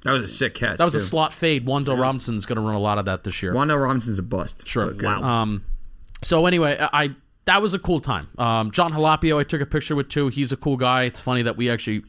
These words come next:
Speaker 2: you know, John
Speaker 1: Interviewed him,
Speaker 2: Halapio's,
Speaker 1: yeah.
Speaker 2: John Halapio's actually, like, a professional. Like, we have, like, a good, kinda, like, good relationship with him now.
Speaker 1: He sucks.
Speaker 2: Um, he wasn't great. Thanks. We don't need to, don't need to throw that out there.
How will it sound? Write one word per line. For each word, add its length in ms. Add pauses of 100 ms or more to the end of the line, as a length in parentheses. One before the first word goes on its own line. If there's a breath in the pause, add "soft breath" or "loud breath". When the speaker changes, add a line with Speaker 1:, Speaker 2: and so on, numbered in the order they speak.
(120)
Speaker 2:
you 80
know, 160 (100)
John 220
Speaker 1:
Interviewed 360
him, 40
Speaker 2:
Halapio's, 140
Speaker 1:
yeah. 180 (140)
Speaker 2:
John 180
Halapio's 400
actually, 300
like, 180
a 80
professional. 680 (260)
Like, 220
we 80
have, 140
like, 140
a 60
good, 280
kinda, 220
like, 200
good 160
relationship 520
with 120
him 100
now. 140
Speaker 1:
He 60
sucks. 440 (120)
Speaker 2:
Um, 500 (760)
he 120
wasn't 240
great. 480
Thanks. 440
We 80
don't 140
need 140
to, 280 (120)
don't 160
need 120
to 60
throw 200
that 100
out 200
there. 260